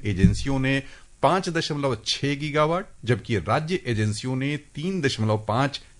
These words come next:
गीगावाट बिजली खरीद के लिए निविदा भी इस बीच आमंत्रित की है। इसके अलावा वाणिज्यिक और औद्योगिक उपभोक्ता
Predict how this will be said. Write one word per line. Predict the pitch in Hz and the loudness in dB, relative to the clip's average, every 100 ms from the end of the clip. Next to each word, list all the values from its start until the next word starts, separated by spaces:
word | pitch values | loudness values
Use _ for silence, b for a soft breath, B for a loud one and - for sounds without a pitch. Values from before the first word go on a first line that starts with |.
| 98 | 0
गीगावाट | 110 101 104 104 98 | 2 4 4 2 0
बिजली | 101 95 95 | -4 -4 -6
खरीद | - 110 131 | -4 -4 -4
के | 147 | -4
लिए | 147 151 | -2 0
निविदा | 135 113 127 160 196 | 0 0 2 6 4
भी | 123 | 4
इस | 110 - | -8 -12
बीच | 110 117 | -12 -8
आमंत्रित | 104 101 135 135 | -8 -8 -12 -12
की | 101 | -10
है। | 92 104 107 b b | -6 -8 -10 b b
इसके | 110 - 110 | -6 -4 -2
अलावा | 104 120 | 0 2
वाणिज्यिक | 113 92 95 123 160 190 | 0 -2 -4 -2 -2 -2
और | - 107 | -4 -4
औद्योगिक | 98 95 98 117 - | -4 -4 -4 -6 -8
उपभोक्ता | 82 80 143 131 147 143 | -8 0 0 4 2 2